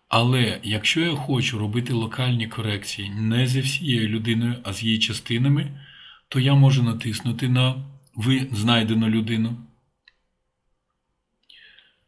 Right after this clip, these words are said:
і скористатися локальними масками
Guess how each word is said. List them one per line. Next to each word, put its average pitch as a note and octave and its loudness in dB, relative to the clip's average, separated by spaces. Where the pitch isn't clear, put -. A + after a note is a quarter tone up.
і F3+ 2
скористатися C#3 0
локальними B2+ 0
масками C3 2